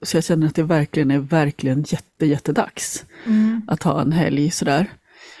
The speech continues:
Speaker 1: Och där har jag också varit det har varit jätteknipigt för mig, för jag har funderat på om jag också skulle träffa en annan partner i Stockholm. Och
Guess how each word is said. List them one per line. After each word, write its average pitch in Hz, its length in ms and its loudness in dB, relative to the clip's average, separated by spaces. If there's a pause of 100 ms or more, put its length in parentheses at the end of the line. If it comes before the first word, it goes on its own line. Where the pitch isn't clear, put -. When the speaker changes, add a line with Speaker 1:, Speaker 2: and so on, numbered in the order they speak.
(140)
Speaker 1:
Och 196 140 0
där 208 200 2
har 277 100 6
jag 240 100 4
också 170 240 -2
varit - 340 -2 (220)
det 190 60 0
har 226 60 2
varit 254 140 0
jätteknipigt 175 840 -2
för - 80 -6
mig, - 180 -4
för - 80 -4
jag 160 80 0
har - 40 -16
funderat 202 340 0
på - 80 0
om 160 120 0
jag 185 80 0
också - 180 -6
skulle 160 240 -4
träffa - 260 -4
en 175 80 -2
annan 165 200 0
partner - 320 -4
i 208 60 -2
Stockholm. - 420 -4
Och - 60 -10